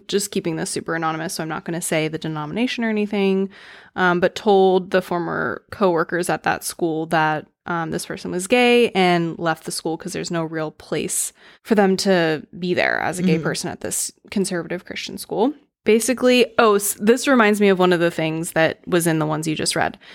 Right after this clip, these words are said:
Speaker 1: This email from the school said, "Since your confession is no longer the confession of," the school, I'm not gonna say the name, "it would seem that a letter of resignation is in order.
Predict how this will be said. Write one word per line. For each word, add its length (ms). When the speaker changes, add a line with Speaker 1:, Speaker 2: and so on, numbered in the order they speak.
Speaker 1:
This 200
email 360
from 280
the 80
school 300
said, 320
"Since 300
your 140
confession 640
is 180
no 220
longer 340
the 120
confession 640
of," 600
the 80
school, 320
I'm 80
not 140
gonna 100
say 120
the 60
name, 260
"it 80
would 180
seem 320
that 140
a 80
letter 320
of 80
resignation 580
is 140
in 80
order. 420